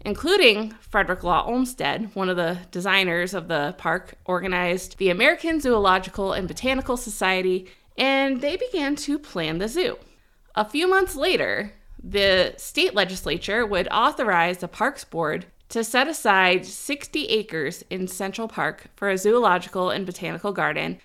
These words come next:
to be run by this new society. No other American cities at this point had a zoo in them, so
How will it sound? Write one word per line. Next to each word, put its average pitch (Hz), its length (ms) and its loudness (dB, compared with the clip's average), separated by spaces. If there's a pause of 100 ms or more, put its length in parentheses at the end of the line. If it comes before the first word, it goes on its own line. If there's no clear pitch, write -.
(100)
to 233 100 -6
be 254 140 2
run 208 540 6
by 180 320 4
this 180 300 0
new 165 220 -2
society. 190 840 0 (400)
No 349 420 4
other 349 360 0
American 240 540 0
cities 220 400 -4
at 240 140 -4
this 240 160 -6
point 247 420 -2
had 208 600 2
a 202 100 -2
zoo 180 280 0
in 139 120 -4
them, - 300 -10 (460)
so 180 480 2